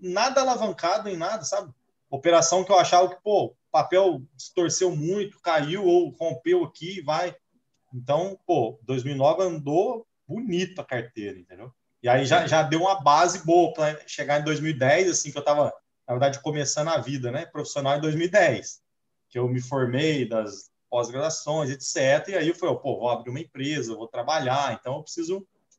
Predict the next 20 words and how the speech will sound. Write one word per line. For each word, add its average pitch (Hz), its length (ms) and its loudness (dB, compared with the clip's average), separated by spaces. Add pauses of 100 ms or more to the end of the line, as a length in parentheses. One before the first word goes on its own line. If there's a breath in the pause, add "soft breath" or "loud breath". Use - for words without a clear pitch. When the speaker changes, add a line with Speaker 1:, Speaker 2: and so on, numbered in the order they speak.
(260)
Speaker 1:
né? 156 360 -6
Aí 113 160 -4
já 139 160 4
tinha, 160 300 -6 (380)
já 127 140 -2
tinha 147 200 -8
conseguido 143 460 -8
chegar 143 400 -4
num 151 80 -8
patamar 147 520 -2
bom, 135 280 0
assim. 113 320 -12 (380)
Então, 139 360 -10
dava 127 240 0
um 127 80 -8
pouco 139 240 -8
mais 135 260 -4
de, 143 320 -14
de 131 120 -12
tranquilidade. 135 1000 -2